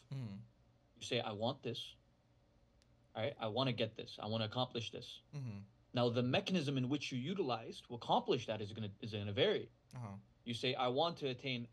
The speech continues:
Speaker 2: financial freedom," or, "I
Speaker 1: Mm-hmm.
Speaker 2: want a sustainable and happy and loving relationship." How do I go about achieving that?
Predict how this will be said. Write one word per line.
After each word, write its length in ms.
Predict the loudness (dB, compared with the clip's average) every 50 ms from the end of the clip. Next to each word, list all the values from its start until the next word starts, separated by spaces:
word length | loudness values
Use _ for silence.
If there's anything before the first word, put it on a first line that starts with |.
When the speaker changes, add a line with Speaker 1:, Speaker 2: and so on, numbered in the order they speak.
| _ -6
Speaker 2:
financial 360 | -4 -4 -2 -2 -4 -4 -6
freedom," 280 | -8 -8 -10 -10 -10 -12 -16 _ _ _ _ _ _ _ _ _
or, 100 | -2 0
"I 60 | 2
Speaker 1:
Mm-hmm. 100 | 2 4
Speaker 2:
want 340 | 4 4 4 2 0 -6 -14 -12 -12
a 60 | -10
sustainable 540 | -10 -8 -10 -4 -2 -2 -2 0 -2 -2 -4
and 100 | -4 -2
happy 280 | 0 -2 -2 -2 -2 -4
and 120 | -2 -2
loving 220 | -2 -2 -2 -4
relationship." 540 | -6 -6 -6 -8 -8 -10 -12 -12 -12 -12 -14 -14 _ _ _ _ _ _ _ _ _ _ _ _ _ _ _ _ _
How 120 | 2 4
do 80 | 6 6
I 60 | 6
go 160 | 8 8 8
about 280 | 8 8 6 6 6 2
achieving 340 | -2 -4 -4 -4 -4 -2 -4
that? 160 | -4 -6 -8